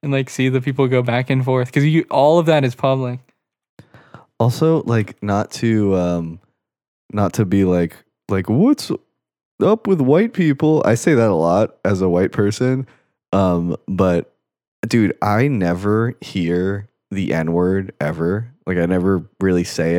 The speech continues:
Speaker 2: it and I never hear it. But you know when I fucking, the only two times I've heard it recently, I don't know why. I go to the bar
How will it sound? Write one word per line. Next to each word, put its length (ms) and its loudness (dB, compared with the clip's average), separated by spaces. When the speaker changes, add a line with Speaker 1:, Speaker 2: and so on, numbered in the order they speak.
Speaker 2:
it 140 -6
and 100 -4
I 60 -4
never 200 -2
hear 320 -4
it. 220 -4
But 180 -2
you 120 0
know 140 2
when 180 2
I 100 0
fucking, 520 -2
the 100 0
only 300 0
two 280 0
times 440 -2
I've 160 -2
heard 200 -2
it 160 -2
recently, 680 -2
I 60 0
don't 160 2
know 140 2
why. 640 2
I 80 0
go 120 4
to 60 4
the 100 2
bar 520 0